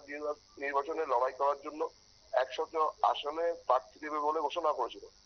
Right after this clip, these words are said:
এবং মূলত মুসলিম যে সংখ্যালঘু এলাকাগুলো আছে,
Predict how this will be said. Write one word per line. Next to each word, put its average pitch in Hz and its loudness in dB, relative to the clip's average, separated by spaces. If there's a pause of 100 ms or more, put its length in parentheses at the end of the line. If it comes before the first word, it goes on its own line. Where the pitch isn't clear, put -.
(240)
এবং 143 0
মূলত 147 2 (240)
মুসলিম 160 -8
যে 156 -6 (220)
সংখ্যালঘু 151 -2
এলাকাগুলো 151 0
আছে, 139 2